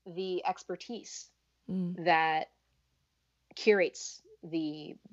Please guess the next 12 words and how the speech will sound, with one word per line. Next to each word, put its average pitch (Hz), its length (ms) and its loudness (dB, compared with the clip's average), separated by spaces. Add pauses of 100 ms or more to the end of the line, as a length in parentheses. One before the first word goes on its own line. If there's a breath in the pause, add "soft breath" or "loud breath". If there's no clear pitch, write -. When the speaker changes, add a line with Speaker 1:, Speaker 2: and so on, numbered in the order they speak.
(140)
Speaker 1:
the 160 120 4
experience. - 800 -2 (440 loud breath)
Um, 165 460 0
I 185 140 6
want 180 280 2
people 202 300 0
to 185 120 -8
be 175 100 4
able 175 140 2
to 160 60 -4
feel 180 360 4
like 160 400 -2